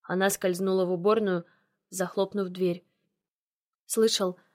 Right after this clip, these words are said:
как прижалась к двери и пыталась успокоиться.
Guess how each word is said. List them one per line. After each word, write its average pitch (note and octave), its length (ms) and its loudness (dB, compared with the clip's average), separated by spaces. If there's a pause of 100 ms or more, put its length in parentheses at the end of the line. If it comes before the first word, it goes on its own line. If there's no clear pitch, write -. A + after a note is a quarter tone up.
(180)
как G3+ 180 0
прижалась G3+ 480 2
к F#3+ 60 -8
двери G3 420 4 (760)
и F3+ 80 -4
пыталась G3 480 0
успокоиться. F3+ 760 -8